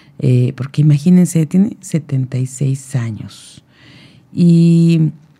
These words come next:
entonces estamos hablando ya de prácticamente ocho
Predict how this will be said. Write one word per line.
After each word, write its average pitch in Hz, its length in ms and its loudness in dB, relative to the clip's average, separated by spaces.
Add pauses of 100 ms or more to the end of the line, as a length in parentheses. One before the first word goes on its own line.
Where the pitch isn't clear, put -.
(320)
entonces 175 680 2
estamos 175 460 -4
hablando 151 360 2
ya 147 180 2
de 156 80 2
prácticamente 147 1040 -2
ocho 156 340 -6